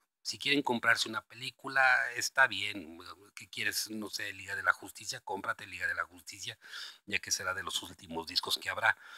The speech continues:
Pero no pensando en que voy a iniciar una colección. Esto ya no tiene sentido. Eh, quedaremos como coleccionistas, los que verdaderamente a lo largo,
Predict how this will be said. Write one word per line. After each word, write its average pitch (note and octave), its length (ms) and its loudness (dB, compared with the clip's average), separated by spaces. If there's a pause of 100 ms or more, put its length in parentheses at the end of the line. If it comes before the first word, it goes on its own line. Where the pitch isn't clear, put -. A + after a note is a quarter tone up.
(280)
Pero A2+ 220 2
no B2+ 180 6
pensando A#2+ 520 2
en A2+ 160 0
que F#2 540 -4
voy G#2+ 200 2
a G#2+ 60 0
iniciar F#2+ 460 -2
una F#2+ 380 -6
colección. G#2+ 600 0 (560)
Esto - 240 -2
ya A#2 100 0
no A#2 100 2
tiene A#2+ 220 -2
sentido. F#2+ 640 -4 (880)
Eh, E2 880 4 (480)
quedaremos G2+ 720 10
como F#2 360 0
coleccionistas, G2 920 2
los E2+ 200 0
que F#2 120 -12
verdaderamente G2 800 2
a F2 40 0
lo E2+ 140 4
largo, F#2+ 380 4